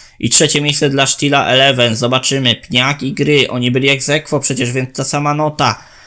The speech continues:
Jeżeli Pniak i Gry przeskoczy Steela, to Steel spada z podium, no a na to się zanosi, bo ten skok jest fenomenalny, ale upadek Pniaka i Gry.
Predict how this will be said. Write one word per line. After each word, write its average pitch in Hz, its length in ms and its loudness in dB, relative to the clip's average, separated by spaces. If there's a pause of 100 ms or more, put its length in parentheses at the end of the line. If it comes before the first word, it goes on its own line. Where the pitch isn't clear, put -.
(160)
Jeżeli 117 320 -2
Pniak 120 380 -2
i - 160 -10
Gry 107 320 0
przeskoczy 123 760 -2
Steela, 131 320 2
to 131 160 0
Steel 127 260 -2
spada 135 320 0
z - 60 -8
podium, 131 580 0
no 131 160 0
a 135 80 -2
na 131 160 0
to 147 140 -2
się 143 140 0
zanosi, 139 480 -2
bo 135 100 -2
ten 147 160 -2
skok 156 200 -4
jest 151 140 0
fenomenalny, 277 600 4
ale 330 160 2
upadek 285 580 2
Pniaka 233 400 0
i 208 140 0
Gry. 208 380 2